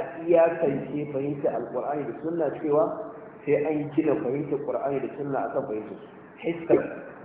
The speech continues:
bisa abin da ake gani, wa aqlan, da abin da ake tunani a zuciya, wa shar'an, da kuma bisa hukuncin da Allah ya shar'anta a ciki.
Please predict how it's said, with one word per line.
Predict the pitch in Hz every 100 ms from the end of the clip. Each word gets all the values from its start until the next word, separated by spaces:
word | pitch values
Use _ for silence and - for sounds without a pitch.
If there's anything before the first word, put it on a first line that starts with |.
| - -
bisa | - -
abin | 120 135 160
da | 135
ake | - 120 -
gani, | 147 147 156 - - - - - -
wa | 110
aqlan, | - 160 - 156 147 147 - - - - -
da | -
abin | 147 -
da |
ake | - 147 143
tunani | 139 127 123 135 156 151
a | 127
zuciya, | 110 151 147 - 139 147 - - - - - - -
wa | 107 - 156
shar'an, | 160 - 151 151 - - - -
da |
kuma | 113 131 127
bisa | 120 120 110
hukuncin | 147 - 160 156 147
da | 127 -
Allah | 135 139
ya | -
shar'anta | - 120 107 -
a | -
ciki. | -